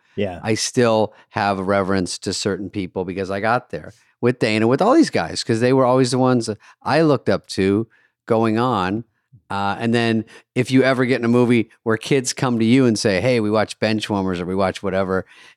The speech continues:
Speaker 2: and then you go, "If this is anything close to what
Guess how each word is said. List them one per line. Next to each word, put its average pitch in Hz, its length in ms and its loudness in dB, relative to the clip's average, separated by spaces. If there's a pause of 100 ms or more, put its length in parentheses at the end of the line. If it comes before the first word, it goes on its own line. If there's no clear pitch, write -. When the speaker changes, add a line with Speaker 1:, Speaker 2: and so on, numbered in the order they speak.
(120)
Speaker 2:
and 110 140 0
then 110 100 2
you 110 140 0
go, 101 240 0 (200)
"If 117 160 -4
this 269 200 2
is 214 180 2 (160)
anything 160 580 2
close 107 600 -2 (360)
to 117 220 2
what 107 380 0